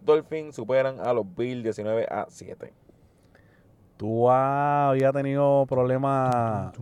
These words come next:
Speaker 2: <laughs> Tua había tenido problemas de, de, de salud, este, esta última semana. Y no se sabía si iba a jugar o no. Li-, literalmente lo dijeron el domingo por la mañana, como que, "Sí, va a jugar".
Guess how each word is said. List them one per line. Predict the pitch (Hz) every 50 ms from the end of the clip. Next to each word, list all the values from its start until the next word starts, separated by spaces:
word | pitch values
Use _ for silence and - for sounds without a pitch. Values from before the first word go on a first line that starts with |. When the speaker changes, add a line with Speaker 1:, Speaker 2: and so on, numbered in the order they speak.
| 95 92 - - - - _ _ _ - - - -
Speaker 2:
<laughs> | - 123 127 131 - 156 139 120 - 143 123 - - 123 113 92 - - - - - - - 135 131 123 120 _ -
Tua | - 104 101 107
había | 110 113 117
tenido | 120 123 123 127 127 127
problemas | 127 131 127 127 127 131 135 131 123
de, | 131 127 127 123 120 117 117 117
de, | 113 113 110 110 107 107 104 101 98 95 92 92 92 85 - _ _ _ _ _ _ _ _ -
de | 98 104 104 98
salud, | - 110 98 95 95 113 139 285 - - - _ -
este, | 101 101 _ - 113 110 110 107 98 92 87 - _ _ _ _ _ _ -
esta | - - - - -
última | 127 123 117 - 120 120 123
semana. | - 139 113 104 101 113 131 151 147 123 117 - - - _ _ - _ _ - - - _ _ _ _ -
Y | 127 131 123 123 123 123 120 120 120 120 117
no | 120 120
se | 127 135
sabía | 135 131 131 135 135 127
si | 139
iba | 131 131
a | 131
jugar | 135 131 131 131 131 127
o |
no. | 127 143 180
Li-, | 190 165 139
literalmente | 117 113 113 110 107 107 104 104 117 120 127 139
lo | 131 127
dijeron | 123 123 127 135 135
el | 127
domingo | 120 117 117 120 123 131
por | 139 135
la | 135
mañana, | 131 127 127 139 156 165
como | 139 127 113
que, | 104 - - - _ - - _ _
"Sí, | - - 143 127 - _ _ - 101 107
va | 120
a | 123
jugar". | 135 123 104 92